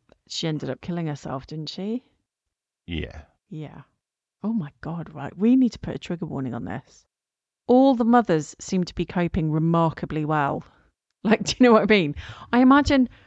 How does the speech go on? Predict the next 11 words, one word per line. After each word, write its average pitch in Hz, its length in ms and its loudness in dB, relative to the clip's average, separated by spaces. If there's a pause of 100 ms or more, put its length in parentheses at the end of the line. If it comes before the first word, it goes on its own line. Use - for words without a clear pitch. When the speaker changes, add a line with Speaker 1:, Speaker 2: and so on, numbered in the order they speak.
(640)
Speaker 1:
like, 226 240 0
having 262 320 0
a 247 60 2
dog, 175 420 2
having 220 240 -6
a 220 60 -4
puppy 165 420 -6
was, 180 400 -6 (320)
I 190 160 -4
found 180 300 -2
taxing. - 600 -8